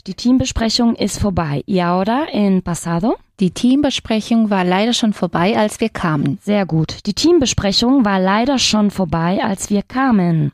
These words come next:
Speaker 1: ¿Y ahora la lluvia?
Speaker 2: Der Regen ist vorbei.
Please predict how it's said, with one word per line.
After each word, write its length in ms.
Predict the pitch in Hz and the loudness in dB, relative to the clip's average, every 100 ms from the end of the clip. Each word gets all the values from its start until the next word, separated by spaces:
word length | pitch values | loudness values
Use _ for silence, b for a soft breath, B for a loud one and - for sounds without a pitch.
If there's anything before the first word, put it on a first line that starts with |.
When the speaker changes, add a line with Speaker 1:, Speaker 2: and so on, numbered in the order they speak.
| _ | _
Speaker 1:
¿Y 120 | - 202 | -4 -2
ahora 340 | 214 254 320 | 0 0 0
la 140 | 285 | 2
lluvia? 500 | 202 226 285 170 160 131 - - - | 2 2 2 0 -2 -6 -14 -20 -4
Speaker 2:
Der 200 | 185 180 | 0 2
Regen 420 | 214 277 294 277 | 2 2 2 2
ist 340 | 320 240 247 - | 2 0 -2 -4
vorbei. 440 | 262 269 247 196 | -2 0 0 0